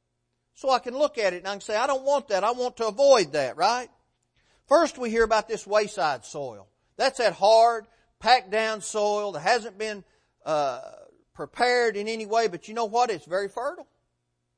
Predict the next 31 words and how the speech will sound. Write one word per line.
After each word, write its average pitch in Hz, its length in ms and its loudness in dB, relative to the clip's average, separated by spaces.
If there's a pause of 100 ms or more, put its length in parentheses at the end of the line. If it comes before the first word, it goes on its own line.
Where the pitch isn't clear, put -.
(380)
It 208 160 0
is 285 160 -6
fertile 262 320 -2
soil. 262 380 -6 (1000)
But 294 180 8
nothing's 214 400 2
been 240 220 -6
done 285 240 -2
to 262 180 -8
it. 156 260 -12 (840)
That, 233 280 0
that 220 220 0
seed 247 360 2
is 247 180 -4
thrown 233 340 0
down, 262 480 0 (920)
and 185 320 -2 (460)
that 269 320 4
soil 220 520 0
represents 240 840 -2
the 202 120 -4
mind 214 400 -2
that 170 180 -10
doesn't 269 380 0
understand 277 840 2
the 196 80 -6
gospel, 208 500 2
but 262 220 2
is 262 200 -8
not 240 260 -4
interested 185 720 -4